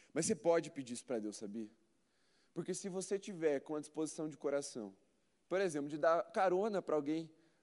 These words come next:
vir na igreja, cara, já é do interesse de Deus você ter esse carro.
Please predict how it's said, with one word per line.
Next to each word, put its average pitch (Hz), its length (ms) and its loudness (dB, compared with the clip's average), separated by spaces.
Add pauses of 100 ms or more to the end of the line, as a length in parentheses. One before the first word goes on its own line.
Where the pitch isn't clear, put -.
(220)
vir 147 140 4
na 143 100 0
igreja, 156 400 2
cara, 127 440 4 (360)
já 185 180 6
é 208 60 8
do 202 80 0
interesse 165 460 2
de 143 100 -6
Deus 156 200 2
você 165 120 -6
ter 160 120 0
esse 156 200 0
carro. 113 300 0